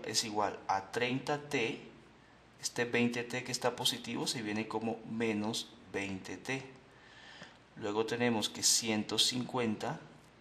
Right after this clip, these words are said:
es igual a treinta T menos veinte T es igual a diez T. Despejando totalmente la T, tenemos que esta es igual, el diez que multiplica pasa a dividir a ciento cincuenta, luego es ciento cincuenta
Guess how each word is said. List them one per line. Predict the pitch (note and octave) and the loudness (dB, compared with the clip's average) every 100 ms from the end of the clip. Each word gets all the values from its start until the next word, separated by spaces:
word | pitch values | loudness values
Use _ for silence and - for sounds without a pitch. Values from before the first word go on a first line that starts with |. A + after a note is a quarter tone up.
| - - - | -20 -20 -12
es | A2+ - | 0 0
igual | A2+ A2 G#2 F#2+ | 0 4 6 4
a | F#2 | -2
treinta | A#2 A#2+ B2 C3 B2 | 2 2 4 2 2
T | B2+ | 2
menos | A2 G2 F#2+ G2 | 4 2 0 0
veinte | A#2 A#2+ C#3 | 2 2 0
T | C#3 C#3 D3+ - - - - | -2 0 0 -2 -14 -18 -12
es | - - | -6 -4
igual | G2+ G#2 B2 - - | 2 4 4 2 -2
a | G2 | -2
diez | G2+ G2+ G2+ - | 0 0 0 -2
T. | F2 - - - - - - - - - | -10 -12 -20 -20 -20 -20 -20 -20 -20 -4
Despejando | A2+ A2+ - A2+ C#3 D3+ D#3+ | 0 0 0 2 4 4 4
totalmente | D#3+ C#3 C3+ C#3 C3 B2 B2 | 2 2 4 4 2 0 0
la | C3+ C3 | -2 0
T, | B2 A#2+ | -2 -4
tenemos | A#2+ A#2 A#2 A#2+ | -4 -2 0 -2
que | - - - | -6 -8 -4
esta | A#2+ - A#2+ | -4 4 4
es | A#2 | 4
igual, | A#2+ B2 A2+ G2 - - | 4 6 6 4 -8 -8
el | G#2 G#2 | -6 -4
diez | A#2 A#2+ A#2+ | -2 0 0
que | C#3+ | 0
multiplica | C3+ C#3 C#3+ C#3 B2+ A#2+ C#3 | 0 -2 -2 -4 -6 -4 0
pasa | G2+ G#2 A#2 | 4 4 2
a | A2 | -2
dividir | G2+ G2 G2 A#2+ | -4 -4 -4 0
a | A2+ | 2
ciento | - F#2+ G2 | 2 0 0
cincuenta, | - G#2+ A#2 C3+ B2+ A2 - - - - - - | 0 0 -2 -2 -2 -6 -10 -16 -20 -20 -16 -6
luego | G#2 G#2 | -2 4
es | A2+ A2+ - - - - - - | 4 6 2 0 -16 -20 -20 -4
ciento | - - G2 F#2+ | -2 0 0 2
cincuenta | G#2+ B2 A#2+ B2 A#2 A2 - C#3 | 4 4 2 2 0 0 -4 -8